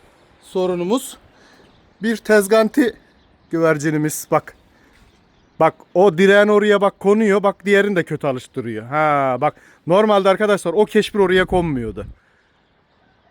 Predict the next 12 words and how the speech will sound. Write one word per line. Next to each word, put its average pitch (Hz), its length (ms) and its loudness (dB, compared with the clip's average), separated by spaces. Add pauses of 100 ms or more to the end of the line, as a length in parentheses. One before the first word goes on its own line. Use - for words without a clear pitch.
(460)
Ha, 143 180 -14
konmadı. 180 400 0
Gene 196 260 2
de 185 60 0
konmadı. 151 400 -2
Helal 156 240 -2
olsun 131 320 -8
bak. 139 200 -6 (3000)
Şu 220 220 2
anda 190 280 2
tek - 440 -4
atan 170 340 0